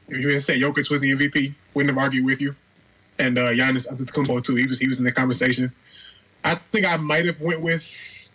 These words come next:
probably Embiid this year if I had to make a choice. Um, and a lot of that's just based on the fact that he's done it so consistently,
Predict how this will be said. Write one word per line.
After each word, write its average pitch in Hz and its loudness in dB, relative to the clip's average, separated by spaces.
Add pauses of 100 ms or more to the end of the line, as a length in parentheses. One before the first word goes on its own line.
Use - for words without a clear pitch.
probably 165 2
Embiid 156 0
this 160 0
year 160 0
if 165 -4
I 151 2
had 151 0
to 143 -6
make 147 0
a 143 -4
choice. 147 -4 (400)
Um, 123 -2 (260)
and 139 -8
a 135 -2
lot 156 2
of 151 2
that's 147 0
just 156 -4
based 147 0
on 143 -4
the 135 -6
fact 143 -2
that 131 -2
he's 139 0
done 143 0
it 123 -4
so 147 -2
consistently, 143 0